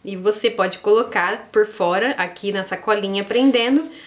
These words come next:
a tagzinha que você aprendeu no outro vídeo.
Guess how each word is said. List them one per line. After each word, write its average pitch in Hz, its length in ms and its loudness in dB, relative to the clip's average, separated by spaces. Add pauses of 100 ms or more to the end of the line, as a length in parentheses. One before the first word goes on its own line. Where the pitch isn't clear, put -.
(160)
a 269 200 0
tagzinha 285 680 2
que 302 180 -8
você 214 340 0
aprendeu 208 540 0
no 226 80 0
outro 185 320 0
vídeo. 202 340 -2